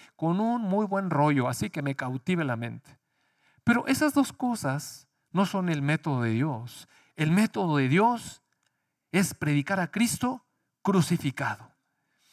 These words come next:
que para los religiosos que quieren señales es un tropezadero, pero para los gentiles es una locura. ¿Quién quiere ese mensaje? Un mensaje de filosofía profunda y,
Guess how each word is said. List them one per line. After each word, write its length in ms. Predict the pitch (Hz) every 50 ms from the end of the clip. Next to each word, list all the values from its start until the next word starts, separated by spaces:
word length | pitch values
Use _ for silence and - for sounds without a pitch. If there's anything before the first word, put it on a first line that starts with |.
| _ _ _ _ _ -
que 100 | 226 226
para 220 | - 220 208 220
los 180 | 214 208 202 196
religiosos 640 | 196 196 202 202 185 - 220 254 285 226 254 214 -
que 120 | 214 185
quieren 220 | - 233 233 226 185
señales 440 | - 202 196 220 247 269 262 214 175
es 160 | 247 180 240
un 140 | 247 240 185
tropezadero, 840 | 233 220 - - 233 190 226 226 220 240 254 269 269 262 196 - _ _ _ _ _ _ _ _ _ _ _ _ _ _ _ _ _ _ _ _
pero 220 | - 180 190 196 185
para 220 | - 190 180 175
los 220 | 170 170 160 - -
gentiles 760 | - 151 139 139 135 247 269 294 247 220 208 208 - - - _ _ _ _ _ _ _ _ _ -
es 180 | 208 185 -
una 160 | 226 233 226 214
locura. 600 | 214 214 214 - - - 262 285 339 - - - - _ _ _ _ _ _ _ _ _ _ _ _ _ _ _ _ _ _ _ _ _ _ _ _ _ _ _ _ _ _ _ _ _ _ _ _ _ _ _ _ -
¿Quién 160 | - 247 220
quiere 260 | - - 254 247 254
ese 140 | 208 - 233
mensaje? 680 | 233 196 175 165 - 214 - - - - - 160 135 - _ _ _ _ _ _ _ _ _ _ _ _ _ _ _ -
Un 80 | - 233
mensaje 320 | 226 - 233 214 220 233
de 120 | 233 214 -
filosofía 640 | - 202 190 190 175 - 185 165 - 175 208 214
profunda 840 | - - 190 170 165 143 - 208 226 226 214 196 196 185 - _ _ _ _ _ -
y, 220 | 160 175 - -